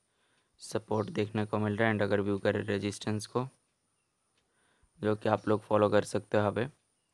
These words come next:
टू थाउजेंड नाइन हंड्रेड, टू थाउजेंड नाइन हंड्रेड पॉइंट ट्वेंटी पे इसका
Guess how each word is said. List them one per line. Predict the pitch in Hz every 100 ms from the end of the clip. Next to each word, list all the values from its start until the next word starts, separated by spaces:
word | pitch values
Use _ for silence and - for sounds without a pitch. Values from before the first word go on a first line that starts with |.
| _ _ _ _ _ _ _
टू | 104 104 101
थाउजेंड | 107 104 104 104
नाइन | 104 101
हंड्रेड, | 104 101 123 - _ _ _ _ _ _ _ _ -
टू | 110
थाउजेंड | 117 107 107
नाइन | 107 104
हंड्रेड | 107 101 104
पॉइंट | - 107 104
ट्वेंटी | - 104 98 101
पे | 104
इसका | 98 -